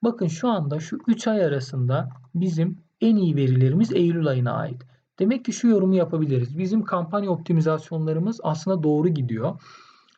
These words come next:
Ve reklam kalitemiz burada artmış. Çünkü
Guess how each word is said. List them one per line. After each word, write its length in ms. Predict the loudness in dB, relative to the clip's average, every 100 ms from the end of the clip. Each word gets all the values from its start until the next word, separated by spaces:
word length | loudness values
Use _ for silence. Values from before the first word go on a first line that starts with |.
| 0
Ve 180 | 0 2
reklam 360 | -2 0 -2
kalitemiz 580 | 0 -2 -2 -2 -4 -2
burada 320 | -2 0 -2 -2
artmış. 580 | -4 -4 -4 -4 -6 -14 _ _
Çünkü 440 | -6 -4 -2 -6